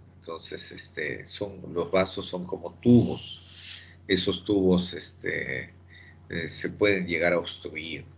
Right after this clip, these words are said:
¿no? El, y, ¿y por qué se obstruye? Porque hay una lesión de la capa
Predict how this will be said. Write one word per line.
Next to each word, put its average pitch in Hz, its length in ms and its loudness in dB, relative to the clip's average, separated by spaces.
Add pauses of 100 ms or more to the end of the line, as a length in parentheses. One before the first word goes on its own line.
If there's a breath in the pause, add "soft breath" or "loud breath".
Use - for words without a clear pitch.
¿no? - 1000 -20
El, 80 640 -4
y, 92 500 2
¿y 92 60 0
por 90 320 2
qué 113 240 4
se 95 180 -2
obstruye? 90 540 0
Porque 69 920 -6
hay 90 320 4
una 87 180 4
lesión 92 560 2
de 85 100 0
la 69 220 -4
capa 73 640 -6